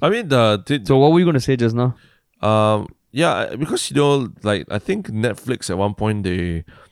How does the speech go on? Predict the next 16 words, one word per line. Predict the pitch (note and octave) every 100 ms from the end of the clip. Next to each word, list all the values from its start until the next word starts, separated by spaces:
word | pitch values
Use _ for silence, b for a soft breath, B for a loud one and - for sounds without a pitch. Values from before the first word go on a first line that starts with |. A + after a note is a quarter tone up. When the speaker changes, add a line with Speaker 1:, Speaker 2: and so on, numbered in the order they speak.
| b -
Speaker 1:
they | G2
fired | - A2 A#2+ B2+
one | B2
of | A2
their | F2+
top | A2 G2+
executives | E2+ E2 F2+ G2+ F#2+ G#2 F#2+
because | F2 - A#2
he | - G2
used | G#2+ C#3 C3+ - - - _
the | -
N-word | G2 G2 G2+ G2+ - b b b b
in | - F#2+
terms | A2+ A2+
of, | G2+ E2
uh, | D#2+ D#2+ D#2 D2